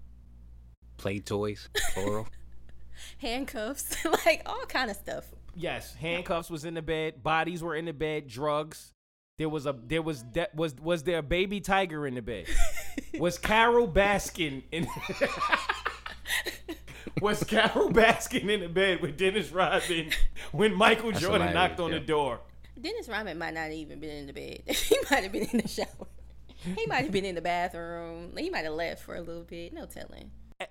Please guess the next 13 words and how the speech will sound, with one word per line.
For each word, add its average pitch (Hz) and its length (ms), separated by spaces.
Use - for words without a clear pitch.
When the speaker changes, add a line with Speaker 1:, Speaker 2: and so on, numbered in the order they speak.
Speaker 3:
If 170 200
Dennis 254 360
Rodman 214 380
is 175 100
the 160 80
greatest 165 440
rebounder 147 640
of 123 100
all 143 240
time, 113 460
has 185 320
he 240 300
ever 185 520